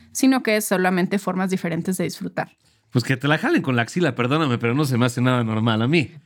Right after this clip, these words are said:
Speaker 1: Pero pues para algunos estará rico. Aquí, esa no juzgamos. <laughs> Es-,
Speaker 2: Bueno.
Speaker 1: con la axila no. Es-, eso no te gusta, eso sería un no para ti.
Speaker 2: Pues no se me antoja así como, a ver, punto axila,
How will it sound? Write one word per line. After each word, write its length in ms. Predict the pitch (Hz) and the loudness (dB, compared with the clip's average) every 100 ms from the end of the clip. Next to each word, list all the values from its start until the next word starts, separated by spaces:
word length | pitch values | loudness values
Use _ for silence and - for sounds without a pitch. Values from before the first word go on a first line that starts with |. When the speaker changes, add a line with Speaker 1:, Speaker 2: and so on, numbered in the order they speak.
| _ | _
Speaker 1:
Pero 200 | 269 262 | -2 0
pues 140 | 269 226 | -2 0
para 140 | 214 | 0
algunos 260 | 208 196 247 | 0 -2 -2
estará 340 | 254 175 190 | -2 -2 0
rico. 440 | 208 269 - - - 220 254 247 | -2 -4 -6 -14 -6 -4 0 0
Aquí, 260 | 254 262 - | -2 -4 -2
esa 200 | 285 466 - - | -2 -2 -6 -4
no 180 | 220 202 | -2 0
juzgamos. 460 | 214 214 220 226 - | 0 2 2 0 -4
<laughs> 60 | |
Es-, 400 | 285 269 240 - | -10 -8 -8 -8
Speaker 2:
Bueno. 580 | 135 127 135 170 233 160 | -2 0 2 0 -2 -4
Speaker 1:
con 140 | 277 311 | -2 -2
la 80 | |
axila 300 | 330 - 359 453 | -2 -2 -4 -2
no. 320 | 403 523 - _ - | -2 -4 -8 _ -4
Es-, 180 | 247 233 - | -4 -4 -18
eso 300 | - 247 285 | -6 -2 0
no 100 | 277 | 0
te 80 | 277 | 0
gusta, 320 | 226 208 - 185 | -2 -4 -4 -4
eso 160 | 233 247 | -2 0
sería 240 | 226 208 | 0 0
un 80 | 214 | 0
no 100 | 208 | -2
para 220 | 208 - | -4 -6
ti. 160 | 160 _ 226 - 311 | -14 _ -12 -2 0
Speaker 2:
Pues 160 | 208 190 | 2 2
no 240 | 233 277 | 0 0
se 140 | - | 0
me 80 | 240 | 0
antoja 500 | 165 208 202 208 135 | 0 0 0 0 0
así 180 | 127 143 | -2 -4
como, 280 | 165 151 131 | -4 -2 0
a 40 | |
ver, 160 | 139 139 | 0 0
punto 240 | 151 156 | -4 -2
axila, 560 | 156 - 123 120 143 | -2 0 2 2 -2